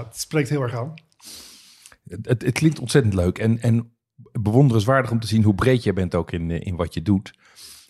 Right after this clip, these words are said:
Speaker 2: Ehm, je zei net al, eh, dat je naar Parijs gaat voor inspiratie en dat je meneer Holtkamp, eh, eh, dat hij een grote bron, eh, van inspiratie voor je is. Is er nog iemand waar jij graag stage zou willen lopen?
Speaker 1: Vind ik een hele lastige vraag eigenlijk. Er is niet, er is niet één persoon dat ik denk van, "Daar wil ik per se nog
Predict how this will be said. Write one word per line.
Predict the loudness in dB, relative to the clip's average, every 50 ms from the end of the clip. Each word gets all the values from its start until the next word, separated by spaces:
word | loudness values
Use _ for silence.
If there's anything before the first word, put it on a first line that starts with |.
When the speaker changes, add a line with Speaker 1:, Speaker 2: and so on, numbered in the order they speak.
| _ _
Speaker 2:
Ehm, | 2 4 4 4 2 0 -4 _ _
je | 0 2 2
zei | 4 4 4
net | 2 2 2 2 0
al, | 0 2 2 2 2
eh, | 0
dat | 0 -2 -4 -4
je | -4 -6
naar | -4 -4
Parijs | -4 -4 0 0 0 0 0
gaat | -4 -8 -10 -10
voor | -10 -10
inspiratie | -10 -10 -8 -8 -8 -6 -4 -4 -6 -6 -6
en | -6 -6
dat | -6 -6 -6
je | -8
meneer | -6 -6 -6 -4
Holtkamp, | -4 -4 -4 -6 -6 -6 -6 -6 -4 -2
eh, | 0 0 0 0
eh, | -2 -4 -6 -8 -8 -10 -8 -10 -10 -8
dat | -6 -8 -6 -4
hij | -4 -4
een | -2
grote | -2 -2 -2 -2 -2 -6 -6
bron, | -4 -2 0 0 0 0 0 -2 -2
eh, | -2 -4
van | -4 -6 -6
inspiratie | -6 -6 -6 -6 -6 -4 -4 -4 -6 -6
voor | -6 -6
je | -4 -4
is. | -6 -8 -10 _ _ _ -20 _ _ _ _ _ _ _ _ _
Is | 2 4 6
er | 6
nog | 6 4
iemand | 0 -2 -2 -2 -2 0
waar | 0 0
jij | 0 0 -2
graag | -2 -4 -6 -8 -8
stage | -2 0 2 2 2 2 0 -2
zou | -6 -6 -6 -6
willen | -6 -6 -8 -8
lopen? | -8 -8 -8 -10 -12 -14 -20 _ _ _ _ -20 -20 _ _ _ _ _ _ _ _ _ _ _
Speaker 1:
Vind | _ -6 -2 2
ik | 4 6
een | 6
hele | 6 6 6 6 4
lastige | 4 2 2 0 -4 -6 -8
vraag | -4 -2 -2 0 0 -2 -2 -4
eigenlijk. | -6 -6 -6 -6 -6 -4 -2
Er | 0
is | 6
niet, | 6 6 6 6 2 -4
er | -4 -2
is | 0
niet | 2 0 0 0 0
één | 0 2 2 2 2
persoon | 0 0 2 2 2 2 2
dat | 2 0
ik | 0
denk | 0 0 0
van, | 0 -2 0
"Daar | 0 2
wil | 2 0
ik | -2 0 2
per | 4 4 4 4
se | 2 0 0 0 0 0
nog | -2 -4 -4 -8 -14